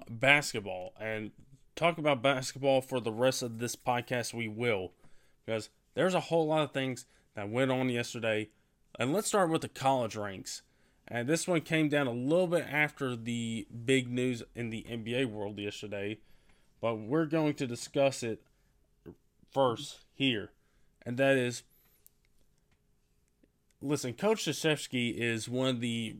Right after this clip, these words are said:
best coaches of college basketball history, maybe American sports history, with what he's done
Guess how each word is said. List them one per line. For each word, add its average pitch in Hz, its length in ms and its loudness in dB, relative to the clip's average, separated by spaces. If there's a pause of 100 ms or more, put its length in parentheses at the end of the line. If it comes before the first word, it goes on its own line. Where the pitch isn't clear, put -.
(100)
best 143 280 2
coaches 127 540 0
of 104 420 -6 (1600)
college 131 340 0
basketball 123 480 -2
history, 131 460 -2
maybe 113 560 -4 (720)
American 113 420 -4
sports 120 400 -6
history, 127 560 -4 (640)
with 107 180 -6
what 127 200 0
he's 117 160 -2
done 123 380 0